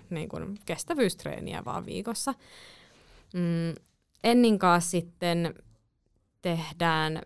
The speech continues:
aika paljon niin kuin tuota teknisempää puolta ja just sitä, että ois, ois sitä pelivaraa sit, kun tulee niitä tilanteita, että tarvii esimerkiksi kiivetä vaikka sitä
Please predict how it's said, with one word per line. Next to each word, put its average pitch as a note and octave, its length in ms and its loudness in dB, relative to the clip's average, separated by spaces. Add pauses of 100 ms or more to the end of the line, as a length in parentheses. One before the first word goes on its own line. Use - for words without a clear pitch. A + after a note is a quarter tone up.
(120)
aika E3+ 220 -4
paljon E3 260 0
niin D#3 120 -4
kuin E3 160 -4 (220)
tuota D#3+ 200 0
teknisempää E3 720 -2
puolta D#3+ 400 -2
ja - 140 -8
just - 300 -8 (500)
sitä, D3+ 280 -4
että E3+ 300 -6 (160)
ois, D#3+ 400 2 (520)
ois G3 220 6
sitä F#3 180 2
pelivaraa D#3+ 600 4
sit, E3+ 180 -6
kun D#3 200 -4
tulee E3 460 2
niitä E3+ 220 -4
tilanteita, D#3+ 520 -2
että F3+ 180 -12
tarvii F3+ 520 -6 (1300)
esimerkiksi B3 480 0
kiivetä F3 300 4
vaikka D#3+ 280 -2
sitä - 300 -8